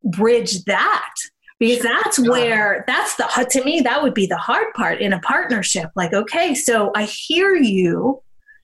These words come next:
Speaker 1: I don't agree. How do you bridge that?
Speaker 2: Well, um,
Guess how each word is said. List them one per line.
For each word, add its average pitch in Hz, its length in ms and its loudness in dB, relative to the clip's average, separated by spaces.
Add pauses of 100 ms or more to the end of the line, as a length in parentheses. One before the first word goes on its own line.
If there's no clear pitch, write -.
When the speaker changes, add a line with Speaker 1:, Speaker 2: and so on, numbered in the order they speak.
(160)
Speaker 1:
I 240 200 2
don't 311 260 4
agree. 233 760 0 (240)
How 285 160 -2
do 302 80 0
you 311 140 4
bridge 262 300 0
that? - 180 -6 (880)
Speaker 2:
Well, 175 480 0
um, 127 460 0